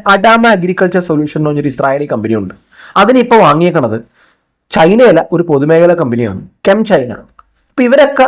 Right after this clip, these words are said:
വെസ്റ്റ് ബാങ്കിൽ പല അഗ്രികൾച്ചർ ഡെവലപ്മെന്റിൽ പങ്കുവഹിക്കുന്നുണ്ട്.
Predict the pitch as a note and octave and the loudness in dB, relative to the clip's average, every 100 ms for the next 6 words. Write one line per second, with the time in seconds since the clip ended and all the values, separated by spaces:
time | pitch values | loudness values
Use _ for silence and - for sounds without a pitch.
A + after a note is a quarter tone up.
0 | - F#3+ F3+ - G#3 G#3 G#3+ G#3+ F3 F#3 | 0 -2 -2 0 2 2 -2 0 2 2
1 | F#3 - _ _ _ _ - - F#3+ F#3 | 2 -2 _ _ _ _ -8 -6 -2 0
2 | G3+ F#3 G3+ F#3 E3+ D#3+ E3+ E3+ E3+ E3 | 0 0 0 2 0 0 -2 -2 -4 -6
3 | C3 D#3 C3 B2+ A#2+ G2+ | -2 -2 0 -2 -6 -8